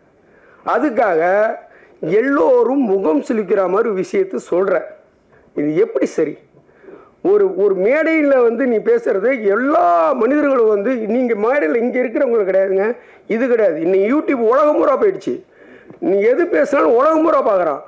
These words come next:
அப்ப உலகம் பூரா உள்ளவங்க, நீங்க தனியா பேச, திரையுலகம் ஏன் எய்த்து கேட்கல, கேள்வி கேட்கறன்னு வேற நான் YouTube-ல நிறைய பேர் பேசுறாங்க. நான் இப்ப திரையுலகை சார்ந்தவர் தான். நேத்தி அருள்தாஸ் அவர் வந்து, ஆ,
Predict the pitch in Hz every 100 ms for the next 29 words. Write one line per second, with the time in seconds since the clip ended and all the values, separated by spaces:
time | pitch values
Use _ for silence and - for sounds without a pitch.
0 | - _ - - - - 202 220 277 330
1 | 349 330 311 277 240 208 208 254 247 262
2 | 226 247 311 302 262 - 320 392 381 320
3 | 269 285 311 302 311 339 269 254 247 240
4 | 240 233 240 254 247 277 403 - - -
5 | 226 240 302 302 233 214 233 233 196 190
6 | 185 151 147 - - - - 180 233 262
7 | 247 247 269 254 269 262 226 220 220 214
8 | 208 202 190 208 226 247 202 180 185 240
9 | 262 247 220 185 180 175 180 196 175 -
10 | - - - 165